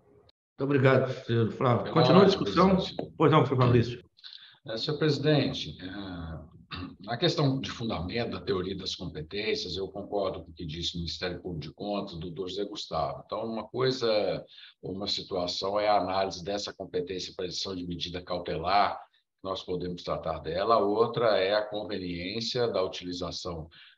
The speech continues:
Speaker 2: nesse caso concreto, ou, para ser mais preciso, né, não a conveniência, a presença dos requisitos, também a conveniência de utilização do poder cautelar nesses casos concretos. Nesse caso, ah, concreto especificamente,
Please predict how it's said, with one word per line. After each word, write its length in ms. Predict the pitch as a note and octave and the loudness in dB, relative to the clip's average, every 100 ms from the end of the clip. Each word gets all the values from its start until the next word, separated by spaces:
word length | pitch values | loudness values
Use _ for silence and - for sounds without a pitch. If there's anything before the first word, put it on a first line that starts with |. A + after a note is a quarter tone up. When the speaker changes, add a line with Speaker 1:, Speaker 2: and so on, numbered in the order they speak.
| _ | _
Speaker 2:
nesse 400 | F#2 G#2+ G#2+ F#2 | -8 -4 -4 -6
caso 320 | F2+ E2+ D#2 E2+ | -6 -6 -6 -10
concreto, 580 | F2 F#2 F#2+ A2+ A2+ | -8 -4 0 0 2
ou, 400 | G#2 A2+ G2 - - _ _ _ | 0 0 -2 -6 -14 _ _ _
para 100 | F2+ | -8
ser 160 | - F#2 | -6 -6
mais 180 | F#2 | -6
preciso, 560 | - G#2+ F#2+ - G2 F2+ | -6 -6 -6 -4 -6 -6
né, 140 | F#2+ | -8
não 160 | G2 A2+ | -2 0
a 80 | A#2+ | 2
conveniência, 640 | A2+ A2 A2 F#2+ F#2 F2+ | 0 -2 -2 -4 -4 -6
a 60 | F2+ | -6
presença 460 | G2 F2 G2+ G2+ G#2 | -6 -4 -4 -6 -6
dos 200 | G2+ F#2+ | -8 -4
requisitos, 720 | G2+ G2+ G#2 E2 F#2+ G2+ - | -2 -2 -6 -8 -8 -8 -4
também 300 | E3 C3+ G2 | -2 0 0
a 60 | F#2+ | -2
conveniência 540 | F2 F2+ F2 F2+ - - - - - | -6 -6 -4 -6 -8 -12 -20 -20 -14
de 60 | |
utilização 600 | F#2 A2 A2 G#2 F#2 F#2 | -12 -10 -4 -2 -2 -4
do 100 | F2+ | -6
poder 420 | - G2 F2+ F#2+ - | -6 -6 -2 -4 -4
cautelar 800 | G2+ G2+ F2 E2+ F2 F#2 E2 - _ _ _ - | -4 -2 -2 -2 -2 -4 -8 -12 _ _ _ -12
nesses 360 | F2 F2 F2+ - | -8 -6 -6 -6
casos 440 | F#2 F2+ F2+ E2 | -2 -2 -2 -8
concretos. 720 | A2 A2 - D2 C#2 C2 - - - - _ - | -8 -8 -6 -6 -6 -10 -14 -20 -20 -20 _ -8
Nesse 360 | G2 C3 B2 A2+ | -2 0 0 -2
caso, 540 | G#2 G#2 F#2 F#2 F2+ | 0 0 0 -4 -2
ah, 220 | F2+ F2 F2 | -4 -4 -10
concreto 580 | F2 E2 F2 E2+ - E2 | -14 -10 -8 -8 -8 -6
especificamente, 1600 | G#2 A#2+ - G2 - F2+ F2+ E2+ D#2+ E2+ G#2+ A2+ F2 - C3+ | -4 -4 -4 -6 -6 -8 -10 -6 -6 -4 -4 -4 -4 -8 -10